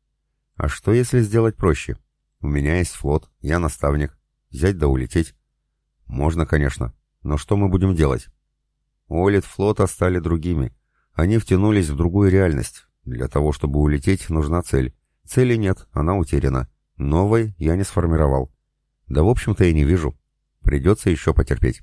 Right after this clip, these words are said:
Аютл, очень довольный разговором с Летутом, размышлял о будущем галактических рас,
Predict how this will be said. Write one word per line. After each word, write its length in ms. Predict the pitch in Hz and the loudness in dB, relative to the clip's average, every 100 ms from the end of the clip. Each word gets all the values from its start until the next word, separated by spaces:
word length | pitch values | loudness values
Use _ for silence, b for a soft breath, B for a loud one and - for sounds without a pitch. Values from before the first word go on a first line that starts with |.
| _ _ _ _ _ _ _ _ _ _ | _ _ _ _ _ _ _ _ _ _
Аютл, 540 | - 69 87 117 127 - | -4 0 0 2 0 0
очень 300 | 92 - 78 | -2 0 0
довольный 440 | 78 85 90 76 | 2 4 4 4
разговором 520 | 73 69 80 87 82 73 | 2 2 2 4 4 2
с 80 | |
Летутом, 480 | 76 73 117 117 113 - | 0 0 0 0 -2 -2
размышлял 640 | 92 80 78 - 101 - | -2 0 -2 0 0 0
о 100 | - | -2
будущем 480 | 78 101 107 - 98 | 0 0 0 0 -2
галактических 760 | 82 85 80 92 - - 95 - | 2 0 0 -2 -2 -4 -6 -2
рас, 220 | 76 - | -2 -2